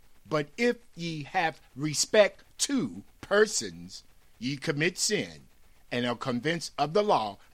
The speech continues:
as transgressors." Example, Proverbs chapter number twenty-two, starting at verse number two. "The rich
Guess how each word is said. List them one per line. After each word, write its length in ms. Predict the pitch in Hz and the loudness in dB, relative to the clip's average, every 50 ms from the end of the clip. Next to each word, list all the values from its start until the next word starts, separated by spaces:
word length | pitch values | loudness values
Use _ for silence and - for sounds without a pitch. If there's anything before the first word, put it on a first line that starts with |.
| - - | -4 0
as 560 | 180 190 180 143 95 95 - - 104 - - - - | 2 2 4 2 0 -4 -6 -8 -8 -10 -10 -14 -10
transgressors." 1160 | - - - 190 147 110 104 104 - - 143 139 135 127 - - - 76 - - - - - - - - - - - - - - | -6 -2 2 2 2 2 0 -4 -4 0 0 0 0 0 -2 -6 -8 -10 -16 -20 -20 -20 -20 -20 -20 -20 -20 -20 -20 -20 -4 -2
Example, 640 | - 127 113 117 113 143 135 117 - - - - - - - - | -2 -2 0 -2 -2 0 0 -2 -4 -8 -14 -20 -20 -20 -20 -6
Proverbs 720 | - - 160 143 139 220 208 - - - - - - - - - - - | 0 4 4 4 4 2 0 -6 -10 -14 -20 -20 -20 -20 -20 -20 -10 -2
chapter 420 | - 160 135 131 - - - 160 | 2 2 2 2 0 -4 -6 -4
number 220 | 147 151 143 143 | -2 -2 -2 -2
twenty-two, 720 | 131 - 151 156 156 165 185 170 - 147 107 98 95 92 - - - | -4 -4 -4 -2 -2 -2 -4 -4 -4 -4 -4 -4 -8 -12 -14 -14 -8
starting 520 | - - - - 139 139 143 139 139 147 | -8 -2 2 4 4 4 4 2 2 0
at 100 | 147 147 | 0 0
verse 320 | 127 151 147 117 - - - | 0 0 0 0 -2 -2 0
number 280 | 170 151 127 95 95 | 0 0 0 -2 -6
two. 420 | 95 - - 143 123 104 82 73 - - - _ - - - - - - - - - - | -8 -6 -4 -2 -2 -4 -6 -10 -16 -20 -20 _ -20 -20 -20 -20 -20 -20 -20 -20 -20 -12
"The 200 | 110 110 139 131 | -4 0 0 0
rich 380 | 117 120 147 165 175 - - | 2 4 2 2 2 0 -4